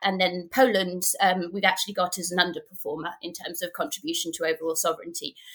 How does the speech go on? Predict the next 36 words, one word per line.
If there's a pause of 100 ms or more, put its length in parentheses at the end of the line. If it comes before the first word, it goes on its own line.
(140)
So,
um,
I
think
that
this
picture (120)
in
terms
of
the
role
that
member
states
have
been
playing,
and, (320)
um,
it's
important
to
note
that
we
haven't
just
judged
contribution
at, (260)
according
to
the
size
of,